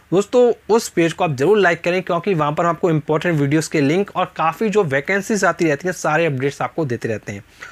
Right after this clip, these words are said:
और दोस्तों, जो लोग नए हैं, चैनल को ज़रूर सब्सक्राइब करें और नोटिफिकेशन बेल को ज़रूर दबाएं, जिससे कि जब भी हम नेक्स्ट वीडियो लाएं, सबसे पहले वीडियो को मिल जाएगा। And thanks for watching our video। मिलते हैं हम आपसे नेक्स्ट वीडियो में, तब तक के लिए शुक्रिया।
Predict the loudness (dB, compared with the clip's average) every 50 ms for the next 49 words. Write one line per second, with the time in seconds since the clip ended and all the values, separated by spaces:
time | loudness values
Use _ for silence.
0 | -20 -20 -20 -20 -12 -6 -2 0 2 2 2 2 2 2 2 2 0 -2 0 0
1 | 2 2 2 2 0 0 2 2 2 2 2 0 0 0 0 0 0 0 0 0
2 | -2 -2 -2 0 2 2 2 2 2 0 -2 0 2 2 0 0 0 -2 -2 -2
3 | -2 -2 -2 -2 -2 -2 0 -2 -2 -2 -2 -2 -2 -2 0 0 2 2 2 0
4 | 0 0 0 0 2 0 0 0 0 -2 -2 -4 -6 -4 -4 -4 -2 -2 -2 -2
5 | -2 -4 -2 -2 -2 0 0 -2 -2 -4 -4 -4 -4 -2 -2 -2 -4 -6 -6 -6
6 | -6 -6 -4 -4 -4 -4 -4 -4 -4 -4 -4 -4 -6 -6 -8 -10 -10 -12 -14 -18
7 | _ -20 -20 -20 -20 -12 -6 -4 -4 -2 -2 -2 -2 -2 0 0 0 0 0 0
8 | 0 0 0 2 0 0 2 2 0 -2 -2 -6 -20 -20 -10 -4 -2 -2 -2 0
9 | 0 0 0 0 0 0 0 0 2 2 0 0 -2 -2 -2 -2 -2 -2 -4 -8
10 | -12 -12 -8 -8 -6 -4 -4 -4 -4 -6 -8 -12 -10 -10 -12